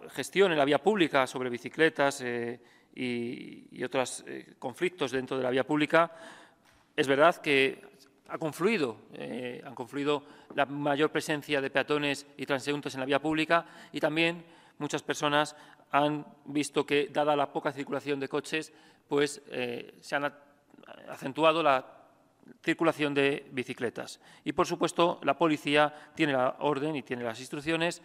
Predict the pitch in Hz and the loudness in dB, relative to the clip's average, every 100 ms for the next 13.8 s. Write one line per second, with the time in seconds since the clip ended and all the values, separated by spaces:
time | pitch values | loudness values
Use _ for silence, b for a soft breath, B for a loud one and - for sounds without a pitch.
0 | B B B - 160 175 151 - 147 160 | B B B 2 4 4 2 -2 4 4
1 | 160 - - 139 135 131 147 143 143 139 | 4 -6 -12 -8 -4 -4 2 2 2 0
2 | 156 151 B B - 151 151 147 143 160 | -2 -2 B B 0 0 0 -4 -4 -2
3 | 165 160 135 123 139 - 117 135 - 156 | -2 -2 -2 -4 -6 -8 -8 -10 -6 -6
4 | 160 B B - 156 156 147 139 156 156 | -6 B B -2 -2 -2 -6 -4 0 0
5 | 151 143 139 143 139 147 147 147 - - | 0 -4 -4 -6 -2 -2 2 0 0 -16
6 | B B 151 151 143 - 139 135 135 - | B B -2 0 0 0 -4 -4 -4 -6
7 | 131 139 143 156 - 151 147 139 131 139 | -2 2 2 0 -2 -6 0 0 0 -2
8 | 135 120 120 123 127 120 117 104 117 110 | -4 -6 -8 -6 -8 -8 -10 -8 -10 -12
9 | 143 _ _ B B B B B 143 151 | -16 _ _ B B B B B 0 2
10 | 143 185 202 202 190 165 165 165 165 - | 4 6 6 4 -2 -2 4 6 6 0
11 | - 147 165 165 160 156 180 175 175 139 | -8 -8 0 4 4 4 2 4 4 2
12 | 123 120 123 127 135 131 - - 131 135 | -4 -6 -4 0 0 -2 -6 -10 -4 -4
13 | 127 131 131 131 127 131 143 151 | -2 -4 -2 -2 -4 0 2 2